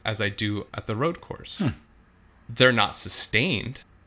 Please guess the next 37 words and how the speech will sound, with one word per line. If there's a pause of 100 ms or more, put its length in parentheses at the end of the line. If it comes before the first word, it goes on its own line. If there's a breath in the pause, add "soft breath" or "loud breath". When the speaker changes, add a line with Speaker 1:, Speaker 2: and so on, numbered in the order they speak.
(340)
Speaker 1:
and
they're
only
maybe
at
thirty
miles
an
hour
when
I'm
making
a
very
large
U-turn,
but
Speaker 2:
Mm-hmm.
Speaker 1:
you
are
trying
to
manage (640)
every
last
bit
of
grip
out
of
those
tires. (920)
And
if
you
screw
up,